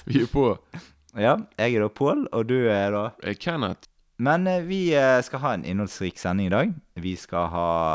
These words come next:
Speaker 2: eh, eh, hovedfilmen vår er faktisk Predator.
Speaker 1: Yeah.
Speaker 2: Mm.
Speaker 1: Klassiker.
Speaker 2: Siden sist, hva har du, har du kjøpt noen nye filmer siden sist?
Speaker 1: Jeg har kjøpt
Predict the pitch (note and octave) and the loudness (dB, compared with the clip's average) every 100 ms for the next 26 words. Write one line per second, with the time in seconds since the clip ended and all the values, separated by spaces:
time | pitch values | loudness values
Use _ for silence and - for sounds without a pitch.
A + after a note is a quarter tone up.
0 | D#2 D#2 D#2+ E2 D#2+ D#2+ D#2 D2 D2 - | 0 0 -2 -4 -4 -4 -4 -4 -8 -12
1 | _ _ _ _ _ _ _ F#2 F2+ A2+ | _ _ _ _ _ _ _ -4 -2 -2
2 | C3 C#3 A2+ F#2+ G2 C#3+ - B2 A#2 G#2+ | -4 -2 -2 0 0 0 -2 -8 -10 -12
3 | - - - F3+ - G#2+ B1+ A#1 G1+ G1+ | -16 -10 -8 -6 -6 -6 -6 -8 -8 -10
4 | - - F#2+ F#2 D#2 B1+ F#2 - - A2+ | -14 -14 -10 -8 -8 -10 -14 -16 -12 -8
5 | F2 - - _ _ - - - G#2+ G#2 | -8 -12 -20 _ _ -20 -20 -8 -6 -4
6 | - F2 E2+ - _ _ _ _ _ - | -6 -8 -10 -14 _ _ _ _ _ -6
7 | D#3 D#3+ E3 - - F#2+ F2 C#3+ D#3+ - | -4 -4 -6 -6 -6 -4 -4 -4 -4 -4
8 | - C#3 C#3+ - C3+ D#3+ - - - - | -4 -2 -2 -2 -4 -6 -8 -10 -12 -18
9 | _ _ _ _ _ _ _ _ _ _ | _ _ _ _ _ _ _ _ _ _
10 | _ _ _ _ _ _ - D3 C3+ F3 | _ _ _ _ _ _ 2 4 6 4
11 | A#2+ B2 | 2 -2